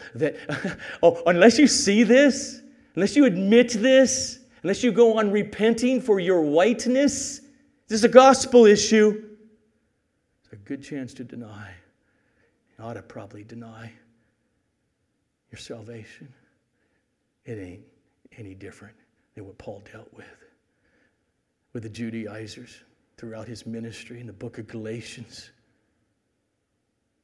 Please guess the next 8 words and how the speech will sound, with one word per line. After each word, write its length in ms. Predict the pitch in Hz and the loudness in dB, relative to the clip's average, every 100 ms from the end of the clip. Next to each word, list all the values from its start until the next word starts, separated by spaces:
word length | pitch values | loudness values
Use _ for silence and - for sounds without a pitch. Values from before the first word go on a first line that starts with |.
| _ _ _ _ _ | _ _ _ _ _
Oh, 260 | 139 147 131 | -8 -6 -6
they 160 | 131 | -10
preached 560 | 170 - - 214 - - | -12 -12 -12 -12 -14 -12
everything 540 | 139 226 - 123 113 | -10 -10 -12 -14 -14
to 100 | 113 | -14
the 100 | 117 | -16
T. 480 | 113 - 190 220 - _ _ | -18 -14 -14 -14 -18 _ _
Christ 760 | _ 143 127 - 98 - _ | _ -18 -18 -20 -20 -20 _